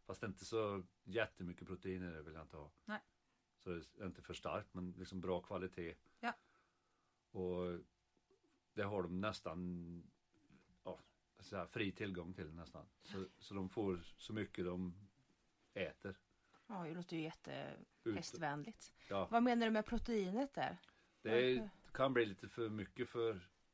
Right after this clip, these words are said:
Speaker 1: speciellt de yngre hästarna. Att det blir ganska, det är inte bra för magen på dem.
Speaker 2: Det blir lite starkt för
Speaker 1: Det
Speaker 2: dem.
Speaker 1: blir för starkt
Speaker 2: Ja.
Speaker 1: för
Speaker 2: Ja.
Speaker 1: dem, va?
Speaker 2: Mm. Ja.
Speaker 1: Och så en ung, en sån,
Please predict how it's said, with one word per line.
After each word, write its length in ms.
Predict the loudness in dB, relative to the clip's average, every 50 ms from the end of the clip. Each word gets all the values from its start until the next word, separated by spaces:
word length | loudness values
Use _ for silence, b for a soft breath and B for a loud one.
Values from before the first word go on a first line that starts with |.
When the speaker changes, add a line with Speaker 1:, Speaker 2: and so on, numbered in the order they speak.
| _ _ _ _ _ _ _ _ _
Speaker 1:
speciellt 480 | -20 -16 -12 -4 0 2 2 2 2
de 120 | 0 0 0
yngre 220 | 0 0 0 0 -2
hästarna. 420 | -2 -4 -4 -4 -4 -4 -4 -8 -12 _ _ _ _ _ _ _ _ _ _ _ _ _ _ _ _ _
Att 180 | -10 -8 -6 -4
det 100 | -4 -4
blir 160 | -2 -2 -2
ganska, 420 | -2 -2 -4 -6 -6 -8 -6 -4 -4 -4 -6 -8 -14 -18 -20 -20 -20 -20 -20 -12 -6
det 60 | -4
är 40 | -4
inte 140 | -4 -4 -4
bra 180 | -4 -4 -6
för 120 | -6 -4 -2
magen 380 | 0 0 0 0 -2 -4 -6
på 120 | -6 -4 -4
dem. 160 | -4 -4 -2
Speaker 2:
Det 100 | -2 -2
blir 100 | -2 -2
lite 180 | -2 -4 -4 -6
starkt 380 | -4 0 0 0 0 -2 -6 -6
för 100 | -4 -2
Speaker 1:
Det 60 | 0
Speaker 2:
dem. 100 | 0 0
Speaker 1:
blir 100 | 0 0
för 100 | -2 -2
starkt 320 | 0 2 4 4 2 2 0
Speaker 2:
Ja. 40 |
Speaker 1:
för 80 | -2 -2
Speaker 2:
Ja. 60 | -2 -2
Speaker 1:
dem, 80 | -2 -6
va? 100 | -10 -12 -12
Speaker 2:
Mm. 180 | -10 -10 -10
Ja. 140 | -10 -12 -12 -14 _ _ _ _ _ _
Speaker 1:
Och 100 | -8 -4
så 180 | -2 0 0 0
en 360 | 0 -2 -6 -8 -6 -4 -2
ung, 220 | -2 0 0 -2 -4 -6
en 260 | -8 -6 -4 -4 -4
sån, 440 | -4 -4 -4 -4 -4 -4 -6 -8 -10